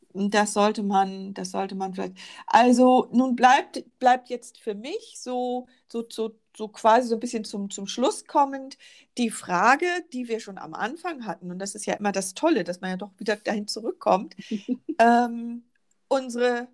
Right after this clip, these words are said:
Speaker 1: äh, mein, mein Neid, ja? Ich packe jetzt noch mal meinen Neid aus,
Speaker 2: Okay.
Speaker 1: dass ich, dass ich, äh,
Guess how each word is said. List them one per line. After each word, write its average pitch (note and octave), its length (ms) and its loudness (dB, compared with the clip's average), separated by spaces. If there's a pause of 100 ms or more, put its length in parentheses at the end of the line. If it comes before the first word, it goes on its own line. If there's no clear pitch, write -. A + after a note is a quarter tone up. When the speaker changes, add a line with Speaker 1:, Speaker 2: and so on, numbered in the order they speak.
(580)
Speaker 1:
äh, - 360 -6
mein, B3 500 2
mein A#3+ 320 -2
Neid, D#3 460 -6
ja? - 220 -2
Ich - 160 -14
packe A3+ 260 -4
jetzt - 160 -12
noch G#3 100 -8
mal F#3 120 -6
meinen E3 240 -8
Neid E3 340 -4
aus, B3+ 440 -4 (160)
Speaker 2:
Okay. A#3 380 2
Speaker 1:
dass A#3+ 320 0
ich, - 480 -6 (300)
dass A#3 260 4
ich, - 380 -4
äh, G3 220 6